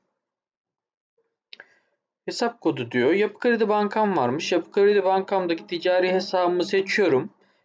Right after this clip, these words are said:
E, ve burada sağ klik bankaya çıkış diyorum. Bankaya çıkış dediğimde, e, geçmiş, e,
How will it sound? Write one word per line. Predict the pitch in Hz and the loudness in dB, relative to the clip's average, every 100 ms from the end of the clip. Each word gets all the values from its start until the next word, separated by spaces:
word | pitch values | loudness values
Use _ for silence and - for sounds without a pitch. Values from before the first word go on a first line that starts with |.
| _ - | _ -2
E, | 131 123 127 | 2 2 2
ve | 190 233 - _ _ - | 2 0 -4 _ _ -4
burada | 240 220 143 135 190 - - | 0 0 2 0 0 -4 -20
sağ | - 269 - | -4 0 0
klik | - - - | -2 -6 -2
bankaya | 233 202 196 202 208 | -2 0 0 0 -2
çıkış | - - - | -6 -8 -2
diyorum. | 120 - - _ _ - - _ _ - | -2 -2 -6 _ _ -20 -20 _ _ -2
Bankaya | 233 311 302 262 | 0 0 0 0
çıkış | - - - 262 | -2 -6 -4 -2
dediğimde, | 226 247 240 190 151 - _ _ _ _ | 0 2 2 2 0 -2 _ _ _ _
e, | 160 143 135 127 | 0 2 2 0
geçmiş, | 131 143 160 - 262 285 - - | -2 -2 0 0 0 0 -2 -2
e, | 156 143 139 131 120 110 104 - - - | 0 2 2 2 2 0 0 -2 -4 -8